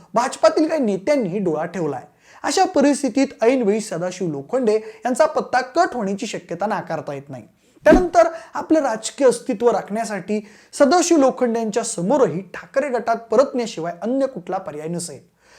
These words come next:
शिवसेना शिंदे गटातील या पाच संभाव्य खासदारांसोबतच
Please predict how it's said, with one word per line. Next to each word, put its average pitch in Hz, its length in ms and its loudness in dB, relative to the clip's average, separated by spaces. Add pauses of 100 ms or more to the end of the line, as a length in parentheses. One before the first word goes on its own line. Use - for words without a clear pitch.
(120)
शिवसेना 320 480 4
शिंदे 233 280 2
गटातील 220 400 0
या 208 120 2
पाच 208 560 0
संभाव्य 185 600 -2
खासदारांसोबतच 170 1000 -6